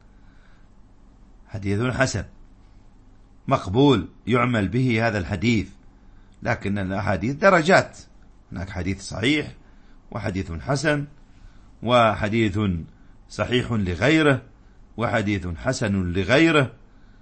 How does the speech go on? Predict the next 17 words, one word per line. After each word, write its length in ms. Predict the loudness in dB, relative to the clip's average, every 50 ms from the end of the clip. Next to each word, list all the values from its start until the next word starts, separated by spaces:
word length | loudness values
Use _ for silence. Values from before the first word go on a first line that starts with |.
| -20 -20 -20 -12
هذه 260 | -6 -4 -2 0 0 0
الأحاديث، 600 | 0 0 -4 -4 -2 -2 -2 0 0 -2 -2 -4 -6 -12 -16 -20 -20 -20 -20 -18 -12 -8
أنواع 320 | -6 -4 -2 0 0 0
الحديث 440 | -2 -4 -6 -6 -4 -4 -4 -4 -4
المقبول 500 | -2 -2 -2 -4 -4 -4 -2 0 0 -2
كلها 520 | -2 -4 -4 -2 -2 0 0 0 -2 -4 -8 -20 -20 -20 -20 -20 -10 -4
يعمل 360 | -4 -2 -2 -2 -2 -2 -2
بها 460 | -2 -2 -2 0 2 2 2 0 -2 -6 -14 -20 -20 -20 -20 -20 -20 -20 -20 -18 -10
هذه 260 | -6 -4 -2 -2 -2
الأحاديث، 580 | -2 -2 -2 -2 -2 -2 0 0 -2 -2 -2 -4
فهو 260 | -4 -4 -4 -2 -4
الحديث 420 | -4 -4 -4 -4 -4 -2 -4 -4 -4
ثابت 720 | 0 4 6 6 6 4 2 0 0 0 2 0 0 -4 -8 -16 -20 -20 -20 -20 -20 -20 -20 -12 -8
مقبول. 680 | -8 -8 -6 -4 -2 0 2 4 4 4 2 0 0 -4 -8 -16 -20 -20 -20 -20 -20 -20 -20 -20 -20 -18 -12
وهذا 280 | -8 -6 -6 -4 -4 -6
الحديث 360 | -6 -4 -4 -2 -2 -2 0
أيضًا 440 | 0 0 0 0 0 0 -2 -4